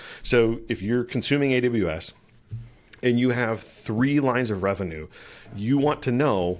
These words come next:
where your spending is relative to that revenue, 'cause if revenue is going up tremendously in one of those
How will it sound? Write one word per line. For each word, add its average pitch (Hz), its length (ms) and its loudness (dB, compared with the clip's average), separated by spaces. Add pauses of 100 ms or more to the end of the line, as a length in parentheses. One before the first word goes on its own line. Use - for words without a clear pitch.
(140)
where 107 400 2
your 117 120 0
spending 113 480 -2
is 85 200 -6
relative 95 340 -2
to 107 100 -4
that 101 140 0
revenue, 123 320 0
'cause 85 180 -10
if 90 140 -12
revenue 110 280 -2
is 104 100 -4
going 101 260 -2
up - 220 -8
tremendously 110 600 -2
in 101 120 0
one 139 160 2
of 87 180 -4
those 85 420 -4